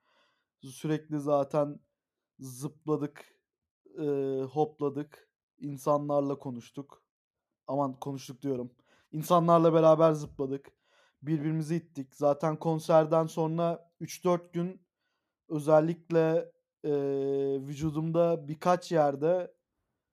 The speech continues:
çok fazla ağrı vardı. Dayak yemiş gibiydim.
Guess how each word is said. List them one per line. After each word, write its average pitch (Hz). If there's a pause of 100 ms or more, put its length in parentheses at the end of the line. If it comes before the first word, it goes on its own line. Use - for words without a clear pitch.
(520)
çok 185
fazla 156
ağrı 151
vardı. 127
Dayak 143
yemiş 143
gibiydim. 123